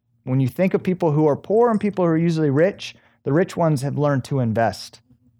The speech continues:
Again, that can happen in many ways, but they understand the idea of multiplication is only gonna happen if I put my money into something that's gonna grow,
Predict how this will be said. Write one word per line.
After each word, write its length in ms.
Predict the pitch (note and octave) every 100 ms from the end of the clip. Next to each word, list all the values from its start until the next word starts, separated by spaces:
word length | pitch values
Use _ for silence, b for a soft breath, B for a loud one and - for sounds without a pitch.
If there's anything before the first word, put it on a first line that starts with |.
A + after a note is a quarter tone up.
| _ _ _ _ _ _ _ _ _ _ _ _
Again, 220 | C#3 D#3+
that 140 | C#3 D3
can 100 | E3
happen 280 | E3 D#3+ D3+
in 120 | D3
many 200 | D#3 D3
ways, 320 | C#3+ F3+ D#3
but 220 | C3+ B2+
they 120 | C3+
understand 580 | D3+ D3 B2 - D3+ D3
the 60 | C#3
idea 360 | C#3 C3 D3
of 60 | C3+
multiplication 560 | C#3 E3 - E3 D#3 C#3
is 60 |
only 220 | C3+ D3+
gonna 120 | D3 C3
happen 340 | C#3+ D3 A#2+
if 120 | A2
I 60 | A#2+
put 200 | - C#3
my 100 | A#2+
money 320 | A2+ B2 C3
into 140 | A#2
something 380 | G#2+ B2+ A2+ A#2+
that's 160 | A2 F#2+
gonna 200 | A#2+ G#2
grow, 460 | G#2+ B2 G2 G#2+